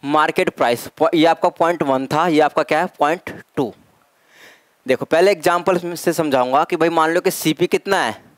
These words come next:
सीपी कितना है, हंड्रेड है। अब ये सीपी हंड्रेड है, आपने किसी चीज़ को बनाया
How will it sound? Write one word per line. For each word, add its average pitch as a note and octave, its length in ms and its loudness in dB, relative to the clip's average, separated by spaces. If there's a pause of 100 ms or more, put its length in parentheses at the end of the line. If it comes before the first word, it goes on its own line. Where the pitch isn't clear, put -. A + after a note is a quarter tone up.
(320)
सीपी E3+ 400 0
कितना F#3+ 340 -2
है, A#2+ 180 -6 (120)
हंड्रेड C3+ 360 0
है। B2+ 120 0 (540)
अब F3 100 4
ये F#3 120 4
सीपी F#3 340 0
हंड्रेड E3 420 0
है, - 60 2
आपने E3 320 0
किसी F#3 260 -6
चीज़ F3+ 240 -6
को F#3 120 0
बनाया E3 260 0